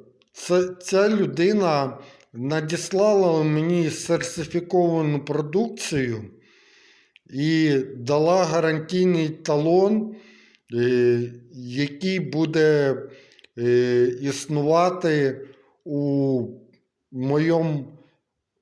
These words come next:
у моєму, е, житті та поліпшенні здоров'я. Т-, е,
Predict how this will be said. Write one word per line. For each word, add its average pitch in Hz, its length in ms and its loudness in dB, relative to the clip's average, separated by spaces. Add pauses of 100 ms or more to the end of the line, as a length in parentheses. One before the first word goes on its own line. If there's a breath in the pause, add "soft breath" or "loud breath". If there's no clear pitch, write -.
(160)
у 143 140 -2
моєму, 151 1300 0
е, 127 80 -8
житті 151 500 -6
та 175 200 -2
поліпшенні 147 1040 -4
здоров'я. 113 720 -2 (1400 soft breath)
Т-, 123 120 -12
е, 120 680 -14